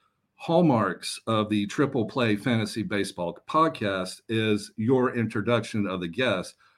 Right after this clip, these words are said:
Frankly, uh, you know, people look forward to it. I know I do, because it's always interesting and fun, and it's a great way to kick it off. So I thought, finally,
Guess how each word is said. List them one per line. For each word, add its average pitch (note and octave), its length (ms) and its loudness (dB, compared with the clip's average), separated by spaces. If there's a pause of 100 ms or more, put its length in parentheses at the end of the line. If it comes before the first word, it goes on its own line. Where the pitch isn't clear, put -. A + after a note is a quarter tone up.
(140)
Frankly, B2 600 0 (520)
uh, B2 180 2
you C3+ 80 2
know, C#3 100 4
people F3 280 2
look D3 160 0
forward F#3+ 300 4
to G#2+ 140 2
it. G#2 40 4
I B2 80 6
know A#2 220 2
I D#3 160 2
do, G#2+ 460 0 (140)
because A#2+ 320 0
it's A2+ 220 -6
always C3 640 4
interesting A#2 640 0
and F2+ 100 -6
fun, C3 420 2
and F#2+ 100 0
it's - 100 -8
a - 40 -18
great C3 220 0
way A#2 120 2
to G2+ 80 0
kick G#2+ 240 -6
it A2 80 -4
off. G#2 180 -2
So G2+ 140 -4
I F#2 100 -2
thought, A2 340 -4
finally, B2 420 0